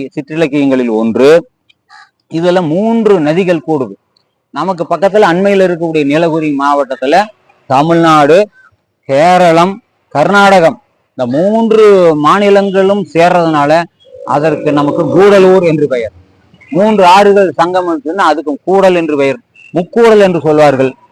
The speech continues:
அதுல ஒன்று சித்ரா நதி, ரெண்டு கோதண்ட ராம நதி, மூன்று பொருணை நதி. ஒன்று சித்ரா நதி, அப்புறம் இன்னொன்னு கோதண்ட ராம நதி,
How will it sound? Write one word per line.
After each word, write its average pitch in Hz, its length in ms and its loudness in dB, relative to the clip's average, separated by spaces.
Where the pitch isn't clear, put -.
அதுல 180 280 2
ஒன்று 196 400 2
சித்ரா 208 340 2
நதி, 151 300 2
ரெண்டு 196 380 0
கோதண்ட 185 580 2
ராம 175 520 2
நதி, 151 400 2
மூன்று 196 360 0
பொருணை 202 420 2
நதி. 143 240 0
ஒன்று 185 240 2
சித்ரா 214 400 2
நதி, 151 300 2
அப்புறம் 196 260 0
இன்னொன்னு 196 300 0
கோதண்ட 190 640 2
ராம 170 400 0
நதி, 131 340 0